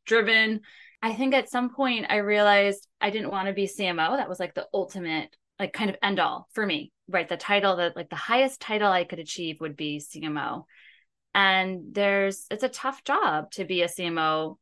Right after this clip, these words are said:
at any firm or any corporation. But for, from my perspective with a law firm, there's a lot of navigation in terms of the political components of what that firm looks like. There's a lot of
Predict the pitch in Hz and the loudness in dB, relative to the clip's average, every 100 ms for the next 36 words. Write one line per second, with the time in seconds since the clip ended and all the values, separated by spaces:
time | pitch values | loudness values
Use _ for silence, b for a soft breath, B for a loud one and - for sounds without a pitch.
0 | _ 170 165 - - _ - _ _ 202 | _ 2 4 2 -4 _ -20 _ _ -2
1 | 180 147 147 147 208 - 160 151 180 170 | -2 -2 -4 -4 -6 -4 0 0 -2 -4
2 | - _ 208 160 160 151 160 151 180 _ | -10 _ -4 -2 -2 -4 -6 -6 -6 _
3 | _ 190 - _ _ - 190 175 170 _ | _ -2 -2 _ _ -10 -2 -2 -2 _
4 | - 185 175 175 180 185 175 160 - 151 | -10 -6 2 4 4 2 -4 -6 -6 -10
5 | 156 165 175 254 254 180 165 160 156 151 | -8 -6 0 0 0 -2 -2 -4 -4 -2
6 | 147 147 151 143 151 214 269 269 247 240 | -2 -2 -4 -6 -6 -6 -6 -6 -4 -4
7 | 226 175 151 165 151 156 151 b b b | -4 -8 -8 -10 -4 -4 -6 b b b
8 | b _ _ _ 156 160 165 170 175 170 | b _ _ _ -10 -4 -2 -2 0 0
9 | 165 156 185 160 160 156 147 156 156 - | 0 -4 -12 -6 -4 -4 -6 -6 -6 -4
10 | 135 - 202 254 294 269 - - 247 240 | -8 -2 2 4 4 2 -2 0 2 2
11 | 240 - 180 160 165 160 156 156 - 165 | -2 -4 -6 -4 -2 2 4 4 0 -4
12 | 160 156 151 | 0 -2 -4